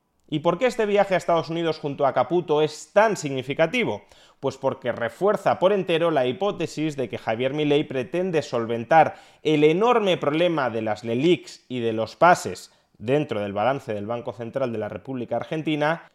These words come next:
mediante la obtención de un préstamo extraordinario en dólares por parte de fondos de inversión estadounidenses. Y es que Toto Caputo está muy bien ubicado, muy bien posicionado entre esos fondos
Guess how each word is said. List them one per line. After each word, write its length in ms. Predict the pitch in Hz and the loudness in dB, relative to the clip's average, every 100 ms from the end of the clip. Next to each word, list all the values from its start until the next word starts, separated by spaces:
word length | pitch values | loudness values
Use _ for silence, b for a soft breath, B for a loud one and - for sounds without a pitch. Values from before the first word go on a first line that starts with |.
| - | -6
mediante 680 | 190 214 226 226 226 226 | -2 2 2 2 0 0
la 160 | 196 165 | 4 4
obtención 640 | 156 151 143 - 185 175 | 4 -2 -4 -2 -2 0
de 80 | 156 | 0
un 140 | 165 | -2
préstamo 480 | 160 175 170 139 123 | -2 -4 -2 -2 -2
extraordinario 760 | 117 - 117 110 123 151 160 160 | -4 -2 -2 0 0 0 2 0
en 140 | 170 | 2
dólares 580 | 202 185 160 185 185 b b b - | 4 6 6 2 -2 b b b 2
por 260 | 220 202 | 4 4
parte 460 | - 185 180 - 180 | 6 6 6 0 0
de 160 | 160 139 | 2 0
fondos 520 | 170 170 156 165 143 | 2 2 2 0 0
de 80 | 127 | -4
inversión 640 | 117 117 - - 123 127 | -2 -2 -4 -4 -4 -2
estadounidenses. 960 | 120 123 131 214 220 - 92 - - _ _ - | -2 0 2 4 2 0 -12 -16 -20 _ _ -10
Y 140 | 117 | -6
es 160 | 123 - | -6 -2
que 180 | 151 | 0
Toto 540 | 147 - 143 135 139 135 | 0 0 0 0 -2 2
Caputo 720 | 143 175 196 190 180 190 190 | 2 4 0 0 -2 0 0
está 340 | 135 - 135 135 | -2 0 0 0
muy 380 | 135 139 139 | -2 -4 -4
bien 440 | 135 147 151 151 135 | -2 0 2 0 -2
ubicado, 720 | 120 110 120 185 180 160 151 | -4 -4 0 4 4 4 -2
muy 320 | 139 143 139 | 0 -2 -2
bien 280 | 135 151 143 | -2 -2 -2
posicionado 840 | 117 - 104 123 143 170 135 110 | -8 -10 -8 -4 0 0 0 -4
entre 420 | 104 95 101 104 | -6 -10 -8 -6
esos 260 | 127 143 135 | -6 -6 -2
fondos 480 | 175 160 147 165 | 0 2 2 0